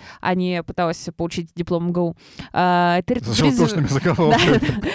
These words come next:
Speaker 1: Этери Тутберидзе же говорила на конференции, что если ко мне обращаются иностранцы, я не очень хочу их брать, чтобы они там у меня запрыгали четверные, я ставлю такую цену, которая является заградительной, и они сами отваливаются.
Speaker 2: Видимо, сейчас, э, ру-, рубль так, так сильно,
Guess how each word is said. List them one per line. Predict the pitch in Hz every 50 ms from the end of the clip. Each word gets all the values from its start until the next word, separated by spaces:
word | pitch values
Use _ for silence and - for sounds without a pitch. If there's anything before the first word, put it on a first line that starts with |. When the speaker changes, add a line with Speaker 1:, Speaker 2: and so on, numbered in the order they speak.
| - 349 262
Speaker 1:
Этери | 262 - - 339 277
Тутберидзе | - 254 247 233 226 269 285 285 247 240
же | 220 214
говорила | 226 240 269 285 294 254
на | 214
конференции, | - 220 214 - 226 214 220 196 196 - 202
что | 190 - - 202
если | 214 247 339 - 285
ко | - 247
мне | 240 233
обращаются | 226 - 208 - - 226 208 208 - 202
иностранцы, | 196 202 - - 233 330 480 508 - - 254
я | 233 240
не | 285 339
очень | 339 311 - 214 202
хочу | - 185 - - 202
их | 196 190
брать, | 202 202 185
чтобы | - - - 185 185 185
они | 180 180
там | - 185 180
у |
меня | 175 185 185 180 185
запрыгали | 190 - - 185 180 175 175
четверные, | - - - 190 214 285 427 480 392 254
я | 202 240 285 -
ставлю | - - 233 220 226 208
такую | - 208 - 220 208
цену, | - - 330 427 427 311
которая | - 220 - 294 302 269 247
является | 220 202 208 226 226 220 220 208
заградительной, | 214 220 196 208 214 233 359 - - 233 208 190
и |
они | 185 214 262 -
сами | - 220 220 220 214
отваливаются. | - - 175 160 151 156 - - - - - - _ _ _ _ _ _ 147
Speaker 2:
Видимо, | 113 113 120 131 139 151 156 160 165
сейчас, | 160 - 160 - 180 165 156 - - -
э, | 160 151 147 139 147 _
ру-, | 165 147 143 - - 147 147 151 156 139 202 226 196
рубль | 180 202 214 175 175 156 139
так, | - 190 151 -
так | - 175 -
сильно, | - - - 226 202 175 160 151 156 135